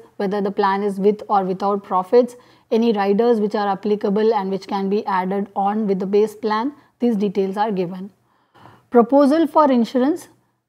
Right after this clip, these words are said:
this is for grant of a cover in return to be furnished within thirty days of the proposal acceptance. So once the proposal is accepted,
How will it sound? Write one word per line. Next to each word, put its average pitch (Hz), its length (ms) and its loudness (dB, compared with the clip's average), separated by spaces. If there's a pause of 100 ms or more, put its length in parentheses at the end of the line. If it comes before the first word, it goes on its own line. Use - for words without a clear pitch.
(120)
this 240 220 2
is 311 160 0
for 294 200 6
grant 220 380 2
of 277 160 2
a 269 80 4
cover 220 440 2
in 208 240 -2
return 226 500 -2
to 233 100 2
be 262 400 2 (220)
furnished 254 560 2 (160)
within 247 460 4 (280)
thirty 233 360 2
days 214 300 6
of 190 220 0
the 240 80 0
proposal 190 480 -4
acceptance. 170 680 -8 (420)
So - 140 0
once 247 380 4
the 302 220 2
proposal 247 580 4
is 262 200 -2
accepted, 208 760 -2